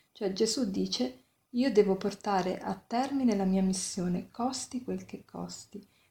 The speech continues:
Questa allusione al terzo giorno è l'allusione al giorno della resurrezione,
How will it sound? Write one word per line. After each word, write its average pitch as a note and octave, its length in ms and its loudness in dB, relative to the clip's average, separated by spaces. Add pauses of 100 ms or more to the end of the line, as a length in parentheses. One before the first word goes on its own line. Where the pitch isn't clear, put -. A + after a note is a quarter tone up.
Questa A#3 300 -2
allusione A3 420 4
al F#3 160 2
terzo G#3 380 -2
giorno G3 680 0
è F#3 380 -2 (140)
l'allusione F#3+ 720 2 (320)
al F#3+ 140 -2
giorno F#3+ 360 6
della F#3 240 6
resurrezione, F#3 1080 0